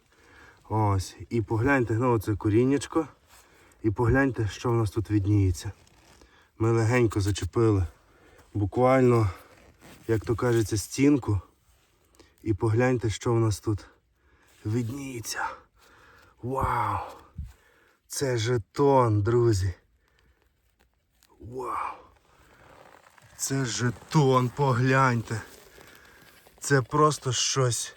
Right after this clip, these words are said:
неймовірне! Правда, він в такому стані плачевному, ґрунт важкий. Так, номер щось дуже великий. Це значить не Галичина,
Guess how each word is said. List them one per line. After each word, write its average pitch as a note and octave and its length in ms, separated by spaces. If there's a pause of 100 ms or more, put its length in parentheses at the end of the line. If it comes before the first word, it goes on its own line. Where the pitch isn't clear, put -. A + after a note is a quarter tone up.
(140)
неймовірне! A#2+ 960 (1600)
Правда, C3+ 500
він C3+ 100
в B2+ 80
такому C3 420
стані D3 460
плачевному, A2 720
ґрунт A#2+ 360
важкий. G#2 480 (1700)
Так, B2+ 760 (100)
номер C3+ 440
щось B2 180
дуже C3+ 280
великий. B2+ 680 (1300)
Це B2+ 200
значить C3 420
не C3 180
Галичина, A#2+ 800